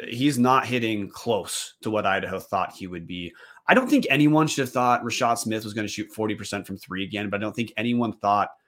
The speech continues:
Smith just looks like a broken basketball player. He truly looks like when he shoots, he's hoping the ball hits the hoop, and that's about it. They're just, there, there's just not enough.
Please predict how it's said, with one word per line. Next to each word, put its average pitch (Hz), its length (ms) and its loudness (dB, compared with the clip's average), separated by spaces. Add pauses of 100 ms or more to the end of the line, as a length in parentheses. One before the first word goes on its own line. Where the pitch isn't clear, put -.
(300)
Smith 151 400 0
just 156 220 0
looks 127 160 -2
like 120 140 2
a 113 40 0
broken 104 320 0
basketball 85 520 -6
player. 80 240 -10
He 117 140 -6
truly 127 340 0
looks 120 240 2
like 113 180 2
when 104 80 -2
he 101 80 -2
shoots, 95 260 -6
he's - 140 -8
hoping 92 300 -4
the 87 80 -8
ball 82 160 -6
hits 82 240 -12
the - 80 -14
hoop, 80 280 -12 (240)
and 90 160 -6
that's 80 260 -8
about 73 300 -10
it. 69 160 -14 (640)
They're 135 160 8
just, 131 400 -2 (1500)
there, 147 300 2
there's 160 240 8
just 151 220 2
not 123 240 2
enough. - 400 -10